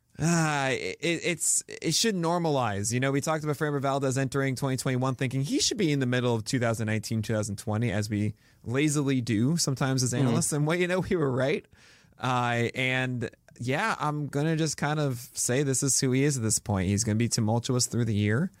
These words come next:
Speaker 1: but ultimately he's gonna be allowed to go six plus innings constantly, uh, for what we likely assume will be a winning ball club in Houston. So there's value there, and it's safer than a lot of the guys in the next tier.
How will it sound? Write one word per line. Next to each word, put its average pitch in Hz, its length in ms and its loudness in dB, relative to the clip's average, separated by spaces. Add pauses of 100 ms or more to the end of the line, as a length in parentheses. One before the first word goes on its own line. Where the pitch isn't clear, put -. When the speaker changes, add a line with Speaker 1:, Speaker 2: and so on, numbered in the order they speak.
(460)
Speaker 1:
but 113 180 0
ultimately 110 720 0
he's 120 380 0
gonna 117 340 0
be 113 140 0
allowed 113 320 0
to 127 80 -2
go 120 180 0
six - 320 0
plus 131 260 -2
innings 127 480 0 (300)
constantly, 107 840 0 (400)
uh, 101 200 0
for 117 220 0
what 110 220 2
we 117 240 2 (160)
likely 120 460 2
assume 113 340 2
will 113 120 2
be 107 180 2
a 107 120 2
winning 104 280 2
ball 101 200 2
club 104 220 -2
in 104 60 0
Houston. 110 480 0
So 107 300 0 (300)
there's 123 220 0
value 175 380 0
there, 139 380 0 (420)
and 113 280 0
it's 117 160 0
safer 160 520 0
than 131 200 0
a 123 80 0
lot 127 140 0
of 120 60 -2
the 123 60 -2
guys 117 240 0
in 120 60 -2
the 113 60 0
next 127 340 -2
tier. 95 360 -2